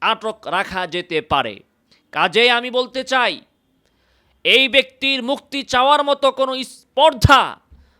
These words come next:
বাংলার জমিনে কেউ যদি দেখায়, তাহলে জনতার আদালতে তাকে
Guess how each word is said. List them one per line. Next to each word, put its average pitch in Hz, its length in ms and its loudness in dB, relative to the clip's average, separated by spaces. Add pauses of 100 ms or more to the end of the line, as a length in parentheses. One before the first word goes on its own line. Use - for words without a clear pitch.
বাংলার 247 720 4
জমিনে 233 580 0 (500)
কেউ 277 320 8
যদি 247 300 -4
দেখায়, 214 680 2 (460)
তাহলে 226 360 2
জনতার 254 880 0 (120)
আদালতে 233 800 2 (600)
তাকে 226 420 -2